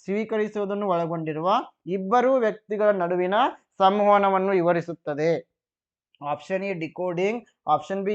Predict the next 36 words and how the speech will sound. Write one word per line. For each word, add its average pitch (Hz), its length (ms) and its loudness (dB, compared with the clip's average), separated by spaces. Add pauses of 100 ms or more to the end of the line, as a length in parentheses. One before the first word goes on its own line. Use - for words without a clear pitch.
(120)
ಎನ್ಕೋಡಿಂಗ್, 180 640 -4 (320)
ಆಪ್ಷನ್ 190 320 -8
ಸಿ 202 220 -6
ಟ್ರಾನ್ಸಾಕ್ಷನ್, 170 1040 -2 (280)
ಆಪ್ಷನ್ 175 320 -6
ಡಿ 254 100 -4 (180)
ಡಯಾಡಿಕ್. 156 500 0 (560)
So 185 100 -2
ಇಲ್ಲಿ 185 140 0 (120)
the 175 160 4
right 175 240 2
answer 170 300 -4
is 226 60 -2 (100)
option 180 340 -4
D, 254 80 -2 (100)
dyadic. 160 380 0
Already 226 340 0
ಡಿಸ್ಕಷನ್ 190 400 -10
ಮಾಡಿ, 180 160 -4
ಡಿಸ್ಕಸ್ 190 340 -4
ಮಾಡಿದ್ದೀವಿ. 170 520 -2 (400)
ಡಯಾಡಿಕ್ 202 420 2
ಕಮ್ಯುನಿಕೇಷನ್ 196 560 -6
ಅಂದಾಗ 185 280 -2 (180)
ಇಬ್ಬರು 196 420 2
ವ್ಯಕ್ತಿಗಳ 190 420 0 (140)
ನಡುವೆ 185 200 0
ನಡೆಯುವ 180 280 0
ಸಂವಹನ 175 380 -2
ಆಗಿರುತ್ತದೆ. 170 540 -2 (440)
ಒಬ್ಬ 170 140 -2 (140)
ವ್ಯಕ್ತಿ 185 220 -4 (120)
ಮಾಹಿತಿಯನ್ನು 165 460 -4
ನೀಡ್ತಾ 185 300 -4
ಇದ್ದಾರೆ, 185 280 0
ಇನ್ನೊಬ್ಬ 170 300 -6